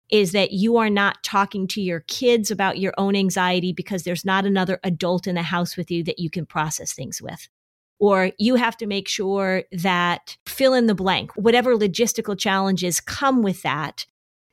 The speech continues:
being the only adult in the house or not having a sounding board or et cetera, et cetera, those are going to be challenges we're gonna want to address, but it's not gonna change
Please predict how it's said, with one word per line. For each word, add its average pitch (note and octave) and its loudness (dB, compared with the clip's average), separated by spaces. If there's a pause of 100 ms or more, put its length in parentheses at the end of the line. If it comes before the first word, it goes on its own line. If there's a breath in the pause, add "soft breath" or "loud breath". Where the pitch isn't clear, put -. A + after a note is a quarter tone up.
(500)
being B3 6
the G#3+ 0
only A3+ 6
adult F#3+ 0
in G3 2
the F3+ 2
house F3+ 0
or G3 0
not F#3+ 4
having F#3+ -2
a F#3 0
sounding F#3+ 0
board F#3 0
or F3+ 2
et F3+ -2
cetera, F3+ -2
et E3+ -6
cetera, F#3+ 0 (380)
those A3+ 4
are C4 2
going A#3 2
to G#3+ 2
be G3 0
challenges F#3+ 0
we're F#3+ -4
gonna F#3+ 0
want F3+ 0
to F3 0
address, G3+ -2 (200)
but G3 -4
it's F3+ -2
not F#3+ 4
gonna A3 0
change F3+ -2